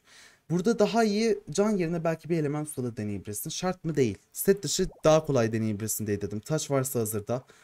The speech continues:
onu takarsın. Şey veya özellikle saati değiştirebilirsen güzel olur. Saatteki en büyük sıkıntın dediğim gibi ya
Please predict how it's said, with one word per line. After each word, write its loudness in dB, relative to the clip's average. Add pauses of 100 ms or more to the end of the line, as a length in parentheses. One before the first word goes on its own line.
(160)
onu 6
takarsın. 0 (480)
Şey 8
veya 6
özellikle 4
saati 2
değiştirebilirsen -2
güzel 0
olur. -2 (320)
Saatteki 4
en 4
büyük 0
sıkıntın -2
dediğim 0
gibi -4
ya 4